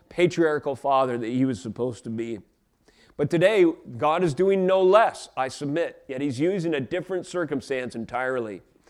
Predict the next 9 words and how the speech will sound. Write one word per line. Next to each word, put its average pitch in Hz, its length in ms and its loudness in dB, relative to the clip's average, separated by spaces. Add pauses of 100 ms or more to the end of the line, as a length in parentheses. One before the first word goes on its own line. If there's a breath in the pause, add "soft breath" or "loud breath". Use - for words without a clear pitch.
(360 soft breath)
Not 147 240 0
a 160 40 2
glorious 165 520 2
dream 170 460 4 (380 soft breath)
of 135 200 -6
angels 165 400 2
ascending 170 440 0
and 139 120 -4
descending, 139 680 -2